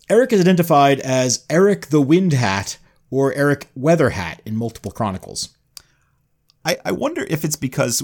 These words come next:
Speaker 2: when he had to pass gas, he would always put his hat over his rear.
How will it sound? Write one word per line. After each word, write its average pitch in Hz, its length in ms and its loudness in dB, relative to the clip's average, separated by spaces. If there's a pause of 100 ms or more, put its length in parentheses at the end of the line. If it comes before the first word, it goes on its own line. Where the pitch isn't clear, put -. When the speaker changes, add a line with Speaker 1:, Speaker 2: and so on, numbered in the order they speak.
Speaker 2:
when 123 220 -2
he 131 120 -2
had 120 120 -4
to 110 40 -2
pass 107 300 -6
gas, 107 320 -4
he 113 80 -8
would 107 80 -6
always 104 140 -4
put - 160 -10
his 101 120 -8
hat 98 300 -12
over 98 220 -10
his 98 240 -12 (320)
rear. 98 240 -4